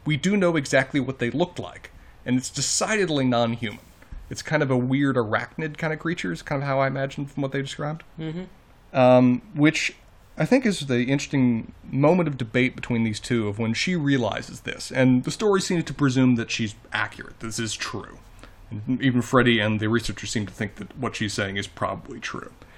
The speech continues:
Speaker 1: For her, this is profoundly important, um, for a variety of reasons. 'Cause it means we finally understand them, and in some ways it provides an extra connection to them that we weren't getting through all these philosophical layers you were putting upon this.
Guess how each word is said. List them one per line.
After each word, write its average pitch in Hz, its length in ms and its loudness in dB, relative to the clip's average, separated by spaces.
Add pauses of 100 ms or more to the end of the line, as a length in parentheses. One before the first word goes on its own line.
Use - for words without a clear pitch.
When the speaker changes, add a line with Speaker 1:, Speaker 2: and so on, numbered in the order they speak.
(260)
Speaker 1:
For 156 340 6
her, 202 580 6 (240)
this 175 160 0
is 180 120 -2
profoundly 202 800 2
important, 135 680 -2 (400)
um, 107 580 4 (400)
for 131 160 2
a 123 40 0
variety 117 300 6
of 110 60 -6
reasons. 120 240 -6
'Cause - 80 -8
it 143 60 -4
means 180 200 0
we 165 60 0
finally 208 380 2
understand 156 480 0
them, 196 140 -4 (220)
and 151 80 2
in 160 60 2
some 285 260 6
ways 233 180 4
it 165 120 -4
provides 160 380 2
an - 60 -4
extra 156 300 0
connection 139 520 0
to 165 200 4
them 107 260 0 (260)
that 147 180 0
we 165 120 4
weren't 165 440 2
getting 139 360 4
through 127 180 -2
all 123 60 2
these 117 180 -2
philosophical 120 800 -4
layers 107 340 -2
you 107 60 -4
were 104 60 -2
putting 107 220 -6
upon 101 360 -4
this. - 260 -14